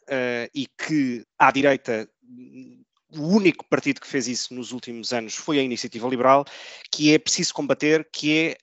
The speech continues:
o discurso de "a austeridade acabou". Não é verdade. Eh, e, e não há exercício mais simples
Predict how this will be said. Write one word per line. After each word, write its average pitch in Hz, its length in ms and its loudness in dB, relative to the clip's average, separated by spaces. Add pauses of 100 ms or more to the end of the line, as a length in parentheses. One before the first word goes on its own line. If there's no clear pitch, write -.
o 139 100 -10
discurso - 640 -4
de 160 240 -2
"a 151 60 6
austeridade 143 560 4
acabou". 92 520 -8
Não 180 240 -4
é 196 40 0
verdade. 156 480 4 (560)
Eh, 120 600 2
e, 139 460 -16
e 156 60 -2
não 175 220 2
há 202 100 8
exercício 170 640 -2
mais 180 240 2
simples 170 680 -6